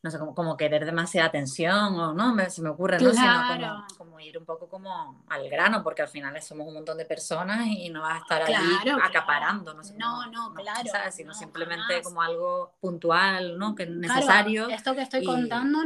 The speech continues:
Speaker 2: no fue que todos los días yo me levantaba a preguntarle
Speaker 1: Claro, claro.
Speaker 2: algo. Me habré levantado tres veces en toda la
Speaker 1: Exacto, sí, pero que
Speaker 2: temporada.
Speaker 1: cuando lo, cuando lo necesitaste, pues no te lo quedaste ahí. Y,
Speaker 2: Exacto.
Speaker 1: y dijiste, "No, no, pues lo voy a preguntar".
Speaker 2: Claro, entonces yo siempre fui un poco así,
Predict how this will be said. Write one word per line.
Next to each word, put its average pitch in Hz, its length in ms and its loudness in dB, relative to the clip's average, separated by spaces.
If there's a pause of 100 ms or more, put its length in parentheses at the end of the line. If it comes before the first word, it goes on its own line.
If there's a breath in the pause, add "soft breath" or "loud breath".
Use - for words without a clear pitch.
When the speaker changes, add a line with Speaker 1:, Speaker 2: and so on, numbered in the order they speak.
(120)
Speaker 2:
no 233 220 -14
fue 220 240 -10
que 269 100 0
todos 269 240 -2
los 262 140 -2
días 226 180 -4
yo 254 80 -4
me 254 100 0
levantaba 254 420 0
a 226 40 -6
preguntarle 160 460 -2
Speaker 1:
Claro, 202 280 -2
claro. 302 200 0
Speaker 2:
algo. - 200 4 (280)
Me 269 180 6
habré 285 180 0
levantado 320 520 2
tres 330 260 2
veces 311 320 0
en - 160 2
toda 480 240 2
la 403 100 0
Speaker 1:
Exacto, 370 100 -4 (120)
sí, - 100 -8
pero 262 120 -6
que - 80 -6
Speaker 2:
temporada. 226 180 -4
Speaker 1:
cuando 185 240 -6
lo, 175 200 -10 (100)
cuando 170 240 -12
lo 165 100 -8
necesitaste, 202 1000 -2
pues 170 140 -12
no 165 140 -12
te 175 100 0
lo 180 80 0
quedaste 175 380 -2
ahí. 139 240 -6
Y, - 40 -14
Speaker 2:
Exacto. 220 300 -6
Speaker 1:
y 156 220 -8
dijiste, 156 440 -16
"No, 151 140 -14
no, 160 100 -16
pues 160 140 -14
lo 147 60 -6
voy 143 80 -4
a 135 40 -10
preguntar". 147 380 -16
Speaker 2:
Claro, 175 240 -6
entonces 320 280 4 (160)
yo 294 180 2
siempre 311 360 4
fui 320 200 -2
un 262 100 0
poco 247 240 -2
así, 339 540 0